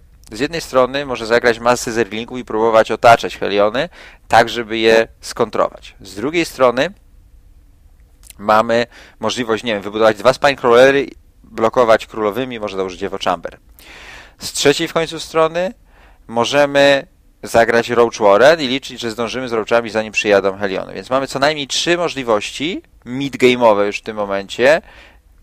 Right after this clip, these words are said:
które wynikają z early game'a. W early game'ie mamy dobrą defensywę,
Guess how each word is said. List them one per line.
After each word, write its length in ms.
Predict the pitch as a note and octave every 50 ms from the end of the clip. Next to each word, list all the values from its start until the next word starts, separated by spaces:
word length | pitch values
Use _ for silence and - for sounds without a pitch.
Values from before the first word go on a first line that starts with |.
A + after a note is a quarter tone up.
| _ _ _ _ _ -
które 240 | - - - C#3+ D3
wynikają 480 | C#3 C#3+ D3 C#3 - C#3+ C#3+ C#3+ C#3 C3
z 60 | C3+
early 200 | C#3+ B2 C3+ B2
game'a. 380 | C3 B2 A2 G2 F2 - - - _ _ _ _ _ _ _ _ _ _ _ _ _ _ _ _ _ _ _ _ - - - _ _
W 140 | - A2+
early 140 | B2 A#2+ B2
game'ie 260 | A#2 C3+ C#3 C3+ C3+
mamy 200 | C3 B2 A#2+ A2+
dobrą 320 | G#2+ B2+ E3 G3 G#3+ F#3 C#3+
defensywę, 680 | B2 A#2+ - A#2 G#2 - - G2 F2+ F2+ G#2+ B2+ D3+